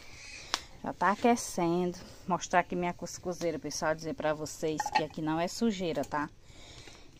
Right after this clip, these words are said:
Ela é roxinha desse jeito,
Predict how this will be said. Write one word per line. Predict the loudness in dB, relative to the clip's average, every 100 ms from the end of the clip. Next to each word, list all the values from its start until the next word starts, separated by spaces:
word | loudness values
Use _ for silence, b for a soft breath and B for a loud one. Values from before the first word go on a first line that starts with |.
| -4
Ela | 4 6 8 6 4 B B B B -2
é | -2
roxinha | 2 0 0 -2 0 -2
desse | -4 -4 -4
jeito, | 4 6 4 2